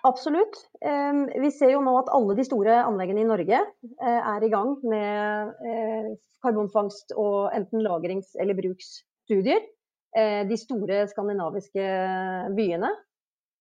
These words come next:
alle hovedsteder, pluss en del av de andre store byene, har prosjekter og har kommet langt i utviklingen. Eh, og vi ser også nå videre i Europa at dette sprer seg. Så dette vil jeg nå påstå er etablert som en, eh, løsning som kommer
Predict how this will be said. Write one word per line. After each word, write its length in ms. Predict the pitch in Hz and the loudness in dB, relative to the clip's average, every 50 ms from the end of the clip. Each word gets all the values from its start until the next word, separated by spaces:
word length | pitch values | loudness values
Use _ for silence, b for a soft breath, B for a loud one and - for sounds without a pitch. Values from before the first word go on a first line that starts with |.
| _ _ - | _ _ 2
alle 240 | 226 208 185 214 233 | 2 4 4 2 2
hovedsteder, 460 | 226 175 170 - 202 170 190 247 254 254 - | 2 0 -2 -2 -2 0 0 -2 -2 -2 -4
pluss 180 | 208 208 - - | -4 -4 -2 -2
en 100 | 220 214 | -2 -2
del 120 | 208 180 | -2 -2
av 80 | 180 185 | -2 0
de 120 | 208 208 | -2 -2
andre 260 | 190 175 170 185 185 185 | -2 -4 -4 -4 -4 -6
store 360 | 185 - 208 180 175 180 180 185 | -6 -6 -6 -4 -2 -2 -2 0
byene, 380 | 196 175 165 180 226 285 - - _ _ _ _ _ 202 | 0 -2 0 -2 -4 -6 -6 -10 _ _ _ _ _ 0
har 180 | 185 185 196 | 0 0 0
prosjekter 640 | 185 226 214 - 214 185 - - 214 220 240 240 240 | -2 -6 -6 -4 -4 -6 -4 0 0 0 0 0 -2
og 140 | - 196 196 | -2 -2 -2
har 100 | 190 190 | 0 -2
kommet 260 | 226 185 175 175 - | -2 -4 -6 -6 -4
langt 360 | 190 180 180 208 262 254 254 | -2 -2 0 0 -2 -2 -2
i 80 | 262 240 | -2 -2
utviklingen. 400 | 226 240 240 254 254 277 330 403 494 - _ _ _ _ _ _ _ _ _ _ _ _ _ _ - | 0 -2 -2 -2 -2 -2 -2 -2 -4 -6 _ _ _ _ _ _ _ _ _ _ _ _ _ _ -2
Eh, 560 | - 240 240 240 233 233 233 233 233 233 226 - - - 247 | 2 4 4 4 4 4 4 4 2 2 0 -2 -4 -2 2
og 300 | 220 226 233 247 226 233 | 4 4 4 4 4 2
vi 80 | 254 254 | -2 0
ser 240 | 254 220 214 202 185 | 2 2 2 2 0
også 160 | 185 - 233 | -2 -2 -2
nå 240 | 220 196 185 196 196 | -2 -2 -2 -2 0
videre 320 | 220 202 170 156 170 185 | 0 0 0 -2 -2 -2
i 80 | 190 196 | -2 -2
Europa 380 | 190 175 160 - - 190 196 | -4 -4 -4 -2 -2 -2 -2
at 100 | 190 - | -2 -4
dette 300 | 196 190 _ - 175 185 - | -6 -6 _ -4 -4 -4 -4
sprer 240 | _ 214 165 120 - - | _ -4 -4 -2 -2 -2
seg. 100 | 175 202 | -4 -2
Så 120 | - 220 | 0 0
dette 340 | 233 220 226 - - 311 330 | 0 0 -2 0 0 2 2
vil 80 | 349 277 | 4 2
jeg 160 | 262 247 226 | 2 2 4
nå 80 | 208 208 208 | 2 2 2
påstå 280 | 190 160 - - - 165 170 | 0 -2 0 0 -2 -2 0
er 320 | 180 175 180 196 208 196 - _ _ _ _ _ _ _ - | 0 0 0 -2 -4 -6 -12 _ _ _ _ _ _ _ -8
etablert 560 | 214 - 214 214 196 202 202 240 302 - - - _ | -2 0 0 0 2 2 2 2 2 0 0 -4 _
som 240 | 240 220 220 214 208 | -2 0 0 -2 -2
en, 360 | - - 208 208 214 214 208 | -4 -4 -4 -2 -2 -2 -2
eh, 240 | 214 208 208 208 208 | -2 -2 -2 0 0
løsning 420 | 226 220 170 202 - 185 190 208 208 | 0 0 0 0 -2 -4 -6 -4 -4
som 360 | 220 208 214 214 214 208 190 - _ _ _ _ _ _ _ _ _ _ _ - _ - | -4 -4 -2 -2 -4 -4 -6 -10 _ _ _ _ _ _ _ _ _ _ _ -20 _ -2
kommer 280 | 214 202 208 247 370 | 0 2 2 2 2